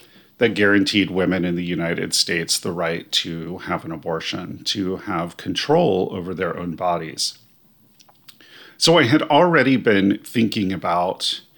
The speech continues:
talking about politics and in a particular vein on this podcast. And because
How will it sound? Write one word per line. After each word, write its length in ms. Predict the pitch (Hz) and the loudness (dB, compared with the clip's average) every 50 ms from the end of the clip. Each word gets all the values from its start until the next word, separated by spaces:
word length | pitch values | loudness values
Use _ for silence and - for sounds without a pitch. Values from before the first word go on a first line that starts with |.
| _ _ _ _ _ _ _ _ | _ _ _ _ _ _ _ _
talking 340 | - - 107 104 - 107 95 | 0 2 2 2 2 2 2
about 260 | 90 82 110 104 - | 2 2 2 0 0
politics 840 | - - 92 82 90 85 - - 95 - - - - - - - - - - | 0 -2 -2 -2 -2 -4 -6 -8 -8 -8 -4 0 0 2 2 0 -2 -4 -2
and 800 | 104 98 92 87 90 90 90 85 87 87 87 80 - - - - - _ _ _ _ _ _ _ _ _ _ - | -2 0 0 0 -2 -2 -2 -4 -4 -4 -4 -4 -4 -4 -6 -8 -12 _ _ _ _ _ _ _ _ _ _ 0
in 140 | - 120 | 2 2
a 40 | 110 | 2
particular 560 | - - - - 98 92 - 123 104 95 92 | 2 0 -2 -2 -2 0 0 2 4 4 4
vein 500 | 85 76 92 85 85 85 85 85 87 - - | 4 2 2 2 2 0 0 -2 -4 -4 -4
on 220 | 101 95 90 90 | -2 -2 -2 -2
this 180 | 85 87 85 - | -2 -2 -4 -4
podcast. 920 | - - 107 101 110 104 - - - 87 85 85 82 - - - - - - - _ _ _ _ _ _ _ _ _ _ _ _ _ _ - | -2 0 0 2 2 0 -2 -4 -4 -2 -2 -2 -2 -2 -2 0 -2 -2 -6 -10 _ _ _ _ _ _ _ _ _ _ _ _ _ _ 0
And 600 | - 107 101 98 95 95 92 90 90 92 90 - - - - - - - - - - _ _ _ _ _ _ _ | 2 4 4 4 2 0 0 0 0 0 2 2 4 4 4 4 2 0 -2 -6 -10 _ _ _ _ _ _ _
because 440 | - - - - - 120 117 107 - | -4 -2 0 2 2 2 4 4 2